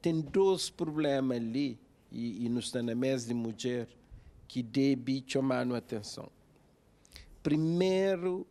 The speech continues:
eh, coisa que é, que é grave é violência com base no género. E,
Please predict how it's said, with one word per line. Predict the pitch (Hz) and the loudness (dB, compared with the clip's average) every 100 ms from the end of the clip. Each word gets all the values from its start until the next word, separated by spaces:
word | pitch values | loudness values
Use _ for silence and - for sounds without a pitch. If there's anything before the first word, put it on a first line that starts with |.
| - | -12
eh, | - 135 131 127 127 123 - - | -8 -6 -4 -2 -4 -4 -6 -12
coisa | - 135 127 107 117 | -4 0 0 0 -4
que | 107 - 113 | -6 -6 -6
é, | 104 | -4
que | - | -4
é | 185 | -4
grave | 135 135 123 113 110 - 120 127 - _ _ _ - - _ | 2 2 4 2 0 -6 -12 -12 -14 _ _ _ -20 -20 _
é | 117 | -2
violência | 123 113 131 131 131 147 151 156 - 156 156 147 - - - | 0 0 0 2 4 4 2 -2 -4 -2 -2 -6 -12 -20 -8
com | 143 131 | -2 0
base | 127 127 127 117 | 2 2 0 -2
no | 127 127 120 | -4 -2 -2
género. | 104 98 90 - - _ _ _ _ _ _ - - - - - - - - 123 | -2 -4 -6 -16 -20 _ _ _ _ _ _ -20 -20 -20 -20 -18 -18 -18 -8 0
E, | 131 147 143 | 2 2 0